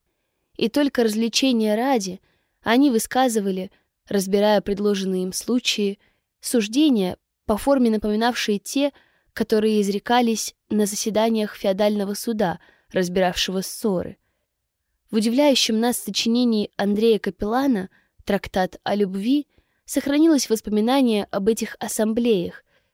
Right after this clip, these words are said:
где под руководством благородной дамы, виконтессы Эрмингарды, Нарбонской, Изабеллы Фландерской, а иногда и самой Алиеноры или её старшей дочери Марии Шампанской, обсуждались куртуазные сюжеты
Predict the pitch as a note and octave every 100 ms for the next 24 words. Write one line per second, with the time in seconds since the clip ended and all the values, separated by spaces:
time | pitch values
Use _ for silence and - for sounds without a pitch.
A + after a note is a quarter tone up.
0 | - G3+ G3 G3 F#3 F#3+ G3 G#3 - F#3+
1 | F#3 F#3+ F#3+ F#3+ F#3+ F#3 A3+ C4 F#3+ -
2 | _ _ - G3+ A#3 A3+ - A3 G3 -
3 | F#3 _ _ - G#3 G3 F#3+ F#3+ B3 C4+
4 | F#3+ F#3 _ _ - G3 F#3 F#3+ B3+ C#4
5 | - - - _ _ _ - G#3+ G#3 F#3+
6 | G#3+ G3+ - - G#3 A#3+ A#3+ A3 - -
7 | - _ _ _ - G3 G3 G3 G3 G3
8 | F#3+ - F#3+ F#3+ - G3+ F#3+ F#3+ F#3 G3
9 | C4+ F#3+ - _ _ G#3+ G#3 F#3+ F3+ -
10 | F#3 F3 G3+ F#3 F#3+ - F#3+ F3+ G3 F#3
11 | F#3 F#3+ - F#3+ F#3+ A3 C4+ - - G#3+
12 | _ _ _ _ _ C4+ - C#4+ B3 D#4+
13 | C#4+ - A#3 A3+ A3+ B3+ A#3 G#3+ G#3 G#3
14 | F#3 G#3 C4+ - B3